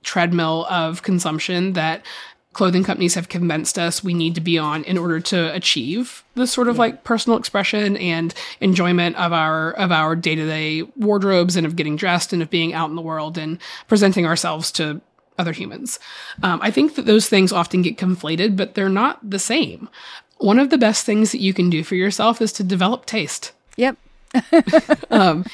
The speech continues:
Speaker 1: and to believe in your personal taste, to understand what it is that you feel good in and what you like wearing,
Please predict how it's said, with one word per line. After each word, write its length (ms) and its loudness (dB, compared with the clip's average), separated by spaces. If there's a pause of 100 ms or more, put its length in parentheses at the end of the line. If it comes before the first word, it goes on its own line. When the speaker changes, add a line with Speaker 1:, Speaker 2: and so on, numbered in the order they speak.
(160)
Speaker 1:
and 160 4
to 80 4
believe 340 4
in 80 4
your 100 0
personal 380 -6
taste, 480 -8
to 340 2
understand 600 0
what 120 0
it 120 -2
is 220 -2
that 100 -6
you 120 -4
feel 200 -6
good 260 -4
in 300 0
and 160 -2
what 240 -4
you 80 -2
like 300 -4
wearing, 480 -4